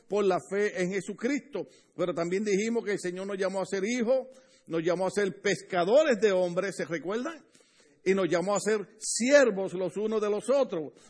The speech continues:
Y leímos unos versos que nos confrontaron un poquito, pero hoy queremos,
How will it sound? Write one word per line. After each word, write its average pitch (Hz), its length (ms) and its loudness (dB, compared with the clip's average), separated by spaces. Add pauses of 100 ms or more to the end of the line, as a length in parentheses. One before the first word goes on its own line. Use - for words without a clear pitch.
(260)
Y 165 120 2
leímos 185 320 4
unos 214 200 0
versos 220 380 0
que 202 140 -2
nos 190 160 -4
confrontaron 185 680 -4
un 208 120 -6
poquito, 208 640 -4 (300)
pero 185 300 0
hoy 240 340 4
queremos, 202 520 -2